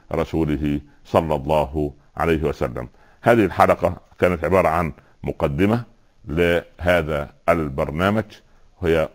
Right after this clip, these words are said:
أم تصنع أمة، وحقيقة الأمر أن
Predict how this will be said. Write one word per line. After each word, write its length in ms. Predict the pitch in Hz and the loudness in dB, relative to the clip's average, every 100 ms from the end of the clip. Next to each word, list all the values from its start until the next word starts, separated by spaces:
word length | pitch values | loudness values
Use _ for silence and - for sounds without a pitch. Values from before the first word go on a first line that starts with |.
| - | 0
أم 400 | 104 87 71 65 - _ _ | 2 0 -4 -8 -16 _ _
تصنع 420 | 92 92 - 73 69 | 0 0 -2 -2 0
أمة، 280 | 107 113 127 _ _ _ - | 0 0 -4 _ _ _ -8
وحقيقة 460 | 80 85 110 92 85 | -6 0 0 0 -4
الأمر 420 | 76 - 92 87 - _ _ _ _ | -4 0 0 0 -8 _ _ _ _
أن 440 | 90 85 85 82 | -2 0 0 -2